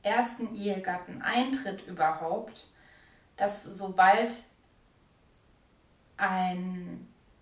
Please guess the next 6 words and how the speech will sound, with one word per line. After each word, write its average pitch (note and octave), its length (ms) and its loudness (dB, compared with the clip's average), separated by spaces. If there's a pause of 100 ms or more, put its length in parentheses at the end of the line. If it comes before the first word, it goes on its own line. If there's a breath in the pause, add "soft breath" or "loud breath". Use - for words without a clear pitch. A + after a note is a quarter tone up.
Ehegatte A3 760 0
noch G3 240 2
zu G3+ 160 -10
Lebzeiten G3+ 760 -2
des F3 160 -10
anderen G3+ 720 0